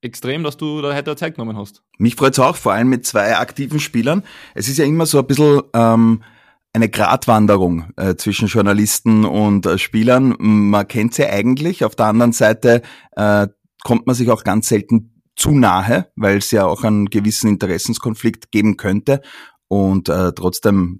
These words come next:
Speaker 2: also allein Tino, wir kennen uns ewig. Äh, Arte kenne ich eigentlich auch ewig, aber ich glaub, wir haben noch nicht so viel zu tun gehabt miteinander. Ähm, und trotzdem freue ich mich, dass ich heute bei euch sein darf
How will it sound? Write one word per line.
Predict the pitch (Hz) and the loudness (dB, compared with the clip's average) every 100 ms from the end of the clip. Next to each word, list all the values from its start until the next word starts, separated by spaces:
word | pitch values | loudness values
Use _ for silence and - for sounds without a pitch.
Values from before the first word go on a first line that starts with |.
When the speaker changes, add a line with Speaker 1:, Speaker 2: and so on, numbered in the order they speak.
| - | -12
Speaker 2:
also | 90 85 | -4 -2
allein | 85 92 - | -2 -4 -2
Tino, | 101 101 | 0 0
wir | 95 | -2
kennen | - 95 98 95 | -2 -2 0 -2
uns | - | -2
ewig. | 92 110 120 - - - - | -2 -2 -2 -10 -20 -20 -8
Äh, | - | -6
Arte | 87 95 120 | -4 -2 -2
kenne | 131 123 | 0 0
ich | 135 - | 0 -2
eigentlich | 101 147 147 - | 0 2 2 2
auch | 101 - | 0 0
ewig, | - 104 131 - | -2 0 0 0
aber | 98 101 | 0 -2
ich | 101 | -2
glaub, | 101 107 | -2 -2
wir | 104 | 0
haben | 110 | 2
noch | |
nicht | 107 101 | 2 -2
so | 123 | -6
viel | - 107 | -6 -8
zu | - | -8
tun | - 135 | -4 -2
gehabt | 120 - | -2 -4
miteinander. | 92 90 85 90 127 _ _ _ _ - | -2 -2 -2 -2 -4 _ _ _ _ -6
Ähm, | 98 98 98 95 95 92 _ _ _ _ - | -2 0 2 0 0 -4 _ _ _ _ -6
und | 104 | -4
trotzdem | 98 98 117 | -2 -2 -2
freue | - 98 | -2 0
ich | 104 | 2
mich, | 107 - - | 0 -2 -6
dass | 104 110 | -2 -2
ich | 104 - - | -4 -8 -4
heute | 98 - | -4 0
bei | 98 | -2
euch | 104 - | -2 -2
sein | 151 | -2
darf | 165 - | -2 -4